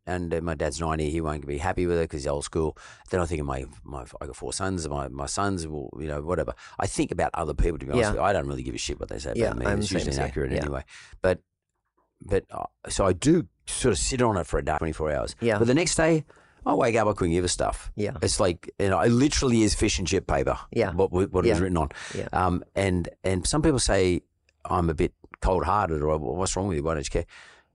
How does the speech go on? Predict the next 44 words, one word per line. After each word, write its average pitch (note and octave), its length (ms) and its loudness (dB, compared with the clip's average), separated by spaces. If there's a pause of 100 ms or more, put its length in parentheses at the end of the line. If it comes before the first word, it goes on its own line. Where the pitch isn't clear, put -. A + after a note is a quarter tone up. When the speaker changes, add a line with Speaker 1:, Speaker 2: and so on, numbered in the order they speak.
(220)
Speaker 1:
Because A2 320 2
I A2 160 2
am A2 120 2
selfless. - 480 0
I F2 120 2
d-, F2+ 180 2
I, F#2+ 180 2 (120)
for - 140 -2
me, A2 480 4
I F2+ 100 0
have F#2+ 200 -2
to - 80 4
abandon E2 360 2
that B1+ 240 -2 (380)
because F#2+ 240 2
I G2+ 60 2
can't A#2+ 260 0
survive F2 340 0
otherwise. B1+ 400 0
I A2 60 0
have G#2+ 80 0
to G2+ 60 0
Speaker 2:
Mm-hmm. E2+ 40 2
Speaker 1:
get D#2+ 80 2
over D2+ 120 2
the C#2+ 60 -2
top F#2 200 0
of D#2+ 60 -4
that. A#1 200 -2 (600)
Do G#2 100 2
you C3+ 240 6
ever F#2+ 420 4
experience G2 580 2
bad F#2+ 280 0
press A2 400 -2 (160)
like E2 280 -2
that? - 160 0
And - 160 4
what A2+ 120 4
do A2+ 40 2
you C3 60 6
Speaker 2:
Endlessly. F#2 200 2
Speaker 1:
do? - 60 -12 (220)
Speaker 2:
Endlessly. F2 480 -4